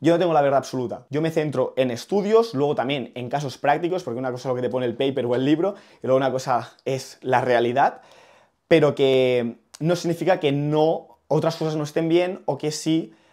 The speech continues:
lo haces de otra manera no vayas a mejorar. Bien, visto el tapering, vamos a hilar más fino y vamos a la última semana, ¿vale? Normalmente las carreras son o el sábado o el domingo, ¿vale?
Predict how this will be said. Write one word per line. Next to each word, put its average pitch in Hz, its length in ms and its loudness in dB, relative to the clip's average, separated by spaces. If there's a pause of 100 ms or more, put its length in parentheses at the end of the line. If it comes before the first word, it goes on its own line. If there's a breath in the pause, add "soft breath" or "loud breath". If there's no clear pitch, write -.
lo 131 120 -2
haces 139 160 -6
de 143 80 -4
otra 131 120 -2
manera 131 320 -2
no 139 200 -2
vayas 120 280 0
a 110 60 -12
mejorar. 95 380 -14 (160)
Bien, 135 320 2
visto 208 280 -2
el 190 120 2
tapering, 208 440 2
vamos 185 260 0
a 185 60 0
hilar 147 240 0
más 175 180 -6
fino 214 220 -2
y 208 40 4
vamos 190 260 0
a 180 40 0
la 147 100 2
última 151 360 0
semana, 82 440 -12 (400 soft breath)
¿vale? 143 320 2 (640 soft breath)
Normalmente 233 880 4
las 127 240 0
carreras 156 340 2
son 208 380 2 (180)
o 123 120 0
el 120 100 0
sábado 175 640 2 (120)
o 127 100 0
el 117 100 0
domingo, 120 500 -4 (400)
¿vale? 139 380 -2